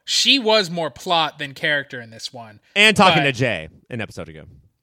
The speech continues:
Speaker 1: And talking to Jay an episode. Yeah, so she finished those. So, like, 'cause we had a lot of the, the, the, this is, like, a bigger cast than you would remember at first.
Speaker 2: I know.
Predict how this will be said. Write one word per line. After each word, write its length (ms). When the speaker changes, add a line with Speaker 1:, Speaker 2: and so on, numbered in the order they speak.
Speaker 1:
And 180
talking 240
to 80
Jay 160
an 80
episode. 300
Yeah, 220
so 140
she 200
finished 300
those. 340
So, 140
like, 200
'cause 140
we 100
had 140
a 40
lot 280
of 160
the, 180
the, 140
the, 240
this 160
is, 160
like, 160
a 60
bigger 320
cast 380
than 120
you 100
would 300
remember 420
at 160
first. 180
Speaker 2:
I 140
know. 480